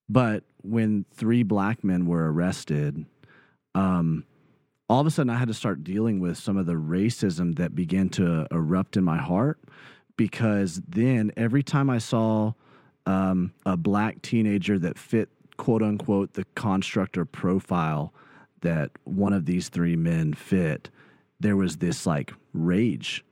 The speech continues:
that I, that came up inside of my heart because of what had been done to me and to my wife. And that person that I saw, just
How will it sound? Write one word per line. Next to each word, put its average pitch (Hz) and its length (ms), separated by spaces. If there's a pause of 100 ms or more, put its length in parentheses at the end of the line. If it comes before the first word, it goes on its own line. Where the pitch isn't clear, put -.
(320)
that 98 120
I, 90 220
that - 220
came 104 260
up 95 100
inside 85 320
of 76 60
my 76 140
heart 92 380 (280)
because 95 320
of 82 180
what 90 120
had 82 140
been 80 220
done 82 420 (480)
to 92 160
me 85 200
and 78 100
to - 100
my 78 160
wife. 76 540 (440)
And 82 140
that 123 180
person 120 420
that 101 100
I 95 60
saw, 113 220
just 98 160